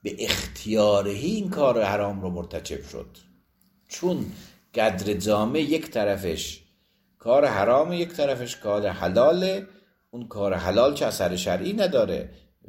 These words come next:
نگفتن نکن، اون آبو میتونست بخور. و همچنین است در اکراه در معاملات، یک طرفش این است که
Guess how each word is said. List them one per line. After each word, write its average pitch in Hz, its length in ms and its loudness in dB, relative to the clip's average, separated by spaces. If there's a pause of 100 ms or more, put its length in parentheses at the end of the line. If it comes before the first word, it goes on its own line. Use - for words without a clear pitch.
(360)
نگفتن 185 760 2
نکن، 107 560 -2 (240)
اون 95 160 -12
آبو 107 320 0
میتونست 180 500 -6
بخور. - 300 -14 (960)
و 147 100 0
همچنین 226 760 0
است 233 240 0
در - 280 0 (720)
اکراه 180 440 4
در 180 220 4
معاملات، 147 800 -4 (840)
یک 185 260 0
طرفش 180 640 2
این 175 220 -6
است 165 320 -2
که 120 440 -4